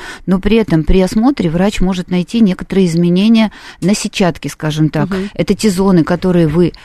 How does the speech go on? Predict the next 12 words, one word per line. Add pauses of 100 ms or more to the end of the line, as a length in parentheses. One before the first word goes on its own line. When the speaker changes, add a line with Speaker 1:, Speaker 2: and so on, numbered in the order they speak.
(160)
Speaker 1:
эм,
сами
не
замечаете,
изменения
в
этих
зонах,
и
поэтому,
если
врач